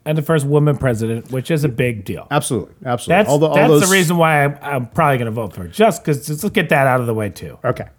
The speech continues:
Speaker 2: Right. So, so those are, those are all, you know, big things, right? Uh, flipping the Senate will also mean that the, whatever nominee, if it's Merrick Garland or whoever it ha-, happens to be for the Supreme Court, will get an up or down vote,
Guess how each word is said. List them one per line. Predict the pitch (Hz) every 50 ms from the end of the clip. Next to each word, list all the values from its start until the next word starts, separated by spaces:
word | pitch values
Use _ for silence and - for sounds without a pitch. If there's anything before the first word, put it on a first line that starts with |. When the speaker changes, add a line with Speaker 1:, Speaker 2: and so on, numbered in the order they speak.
| _ _ -
Speaker 2:
Right. | 123 110 92 - -
So, | - - 156 143 139 131 131 131
so | - - 170 147
those | 143 175 190 170
are, | 180 175 156 147
those | 135 151 147 139
are | 135 135 135
all, | 135 131 135 131 131 127 127 123 117 117 - -
you | 120 113
know, | 110 104 95 90
big | 90 107 143 143 135
things, | - - 101 - - - - -
right? | 95 90 107 131 - - - - - - _ -
Uh, | 143 123 117 117 113
flipping | - 175 170 160 170 160
the | 151
Senate | - - 165 151 147 147 143
will | 127 123 127
also | 123 123 - - 135 120
mean | 113 113 110 110 113 110 107 98
that | 104 101 98 95 95 92 - - - - - - - _ _ _ _ _ _ _ _ _ _ _ _ _ _ _ _ _ _ _ 247
the, | 175 117 120 117 113 107 107 110
whatever | 107 143 127 131 131 131 117 123 120 113 107 98
nominee, | 101 104 101 101 101 98 107 107 107 101 98 98
if | 98 98 95 -
it's | 78 -
Merrick | 104 95 90 85 82 - -
Garland | 156 139 139 135 127 120 113 107
or | 95 95
whoever | 110 117 107 95 98 98
it | 101 - -
ha-, | 117 110 -
happens | 113 110 107 120 104 85
to | 117
be | 110 110 104
for | 98
the | - 107
Supreme | - - 127 117 107
Court, | 101 - 139 135 131
will | 131 143 131
get | 139 131 127
an | 123 117
up | 107 - -
or | 104
down | 98 98 87 87 80
vote, | 80 73 65 -